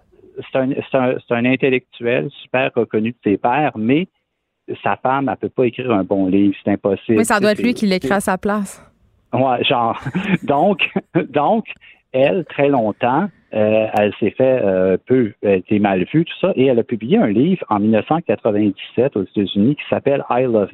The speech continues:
Speaker 1: Dick. Et ce
Speaker 2: <laughs>
Speaker 1: livre-là,
Speaker 2: C'est quand
Speaker 1: c'est
Speaker 2: même un
Speaker 1: Dick
Speaker 2: titre
Speaker 1: et non
Speaker 2: percutant.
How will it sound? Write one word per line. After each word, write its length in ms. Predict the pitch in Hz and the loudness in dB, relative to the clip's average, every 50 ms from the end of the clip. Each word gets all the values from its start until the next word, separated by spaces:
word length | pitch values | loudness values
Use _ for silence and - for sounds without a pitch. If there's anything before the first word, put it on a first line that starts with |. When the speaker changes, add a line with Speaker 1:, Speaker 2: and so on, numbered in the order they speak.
| _ | _
Speaker 1:
Dick. 180 | - 92 92 - - - _ _ _ _ _ - - - - _ | -4 -4 -4 -4 -10 -20 _ _ _ _ _ -20 -20 -20 -4 _
Et 40 | 220 | 0
ce 280 | - 98 - 285 - 120 | 0 2 0 2 2 2
Speaker 2:
<laughs> 40 | 117 | 2
Speaker 1:
livre-là, 560 | 135 151 139 104 110 120 135 175 208 - - - | 4 2 2 2 2 2 2 4 2 0 -2 -10
Speaker 2:
C'est 120 | - - 233 | -6 -2 0
quand 60 | 226 | 2
Speaker 1:
c'est 60 | 233 | 2
Speaker 2:
même 120 | 302 427 453 | 2 2 0
un 100 | 359 285 | -2 0
Speaker 1:
Dick 80 | - | 2
Speaker 2:
titre 160 | 339 349 - | 0 0 0
Speaker 1:
et 20 | 135 | 0
non 80 | - 262 147 | 0 2 0
Speaker 2:
percutant. 380 | 151 - - - - 226 110 | 0 -2 -4 -4 -2 -2 -2